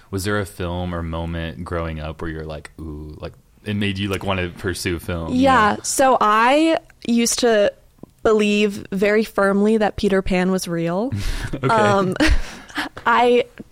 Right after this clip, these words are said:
Speaker 2: something about the movie, I have no idea. I would go to bed with my hair curled,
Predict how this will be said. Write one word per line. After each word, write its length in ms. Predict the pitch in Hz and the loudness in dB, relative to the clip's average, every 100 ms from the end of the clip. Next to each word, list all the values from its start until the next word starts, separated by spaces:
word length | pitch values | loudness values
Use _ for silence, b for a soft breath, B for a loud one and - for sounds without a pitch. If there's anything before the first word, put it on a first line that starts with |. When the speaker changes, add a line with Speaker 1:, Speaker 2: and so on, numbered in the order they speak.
| - - - | -2 -2 -2
Speaker 2:
something 400 | - 240 233 277 | 2 2 4 4
about 200 | 277 254 | 4 4
the 60 | 247 | 4
movie, 460 | 233 220 220 214 | 4 4 4 4
I 380 | 202 202 190 190 - | 4 4 4 2 0
have 180 | 208 | 0
no 180 | 208 202 | 2 4
idea. 480 | 202 190 185 180 196 | 4 4 4 4 2
I 220 | - 196 196 | 2 2 2
would 140 | 196 | 2
go 120 | 196 | 2
to 80 | 202 | 2
bed 380 | 196 196 190 190 | 4 4 4 2
with 220 | - 196 | 0 0
my 100 | 196 | 2
hair 220 | 190 185 185 | 2 2 0
curled, 520 | - 190 185 180 | 2 2 4 2